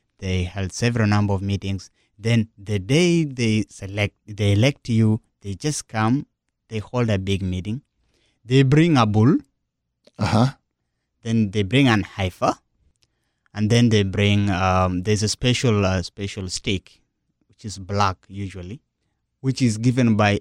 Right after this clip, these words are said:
Speaker 1: elders to the leaders only. That this is now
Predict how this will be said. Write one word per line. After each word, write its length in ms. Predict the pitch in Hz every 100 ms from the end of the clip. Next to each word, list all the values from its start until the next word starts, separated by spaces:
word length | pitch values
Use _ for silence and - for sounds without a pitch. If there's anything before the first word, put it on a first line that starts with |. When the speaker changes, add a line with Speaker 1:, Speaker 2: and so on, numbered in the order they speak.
| _
Speaker 1:
elders 580 | 131 123 110 98 - - _ _ _ -
to 100 | 107
the 180 | 107
leaders 580 | 104 117 127 104 101 - - -
only. 440 | 143 143 117 98 _ _ _ _ _ _ _ _ -
That 420 | 110 123 101 104
this 220 | 123 175
is 160 | 165 135
now 500 | 135 151 151 147 123